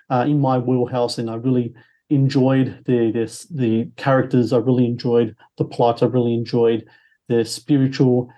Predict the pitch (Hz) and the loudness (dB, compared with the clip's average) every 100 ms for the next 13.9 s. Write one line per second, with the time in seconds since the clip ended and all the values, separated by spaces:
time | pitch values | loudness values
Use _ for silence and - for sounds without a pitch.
0 | _ 143 123 117 113 120 131 127 135 135 | _ -4 -2 -2 -4 0 0 2 2 0
1 | - 143 - - 123 - - 147 139 - | -2 -6 -2 -2 -2 -4 -2 -2 0 -2
2 | 123 117 113 - _ _ - 120 120 113 | -2 -2 -6 -12 _ _ 0 2 2 2
3 | 123 120 123 127 123 120 131 120 110 113 | 2 2 2 4 2 2 0 0 -2 -2
4 | 120 120 113 - 120 120 127 135 135 117 | 0 2 0 0 0 0 0 0 0 -2
5 | 127 120 - - _ _ _ - 147 143 | -4 -4 -8 -20 _ _ _ 0 0 2
6 | 139 139 139 143 127 131 131 131 127 127 | 2 4 2 2 0 0 -2 -2 2 2
7 | 123 123 120 123 - 135 143 139 - 135 | 0 -2 -2 -4 -4 0 0 0 -4 0
8 | 131 131 127 131 - _ _ _ - 127 | 2 2 0 -4 -14 _ _ _ -2 0
9 | 123 - 127 123 - - 139 131 135 127 | 0 0 -2 -2 -6 -2 0 0 0 -2
10 | - - 131 127 123 135 127 131 127 120 | -4 -4 -2 0 0 -2 -2 0 0 0
11 | 127 123 123 120 117 139 110 123 110 120 | -2 -2 -2 -2 -4 -6 -2 0 0 0
12 | 113 120 165 131 123 110 113 117 117 - | 0 -2 -2 -2 0 0 0 -2 -4 -14
13 | _ _ 151 127 123 123 123 123 117 | _ _ -2 0 0 0 0 2 0